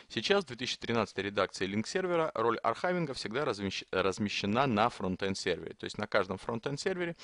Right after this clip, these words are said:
соответственно, эту роль, это, это даже не роль, это функционал, который вы дополнительно включаете. А, здесь, э, хотелось бы заметить, что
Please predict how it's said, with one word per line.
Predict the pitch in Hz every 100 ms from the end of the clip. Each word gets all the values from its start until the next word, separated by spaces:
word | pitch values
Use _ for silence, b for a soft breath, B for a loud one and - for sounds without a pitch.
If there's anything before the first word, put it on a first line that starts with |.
| B B B B
соответственно, | - 95 139 - 104
эту | -
роль, | 104 135
это, | 113 120
это | 113 107
даже | 107 110
не | 113
роль, | 107 95 -
это | 95 -
функционал, | - 98 - 101 101 135 143
который | 87 110 113
вы | 90
дополнительно | 87 - 85 90 90 87
включаете. | - 87 - - - _ _ _ _ B B B B B B -
А, | 104 104 104 104 104 - -
здесь, | 104 104 139 185 202 - - -
э, | 110 107 104
хотелось | 104 101 - 147 101
бы | 113
заметить, | 117 110 85 - - - -
что | - - - 120 123 117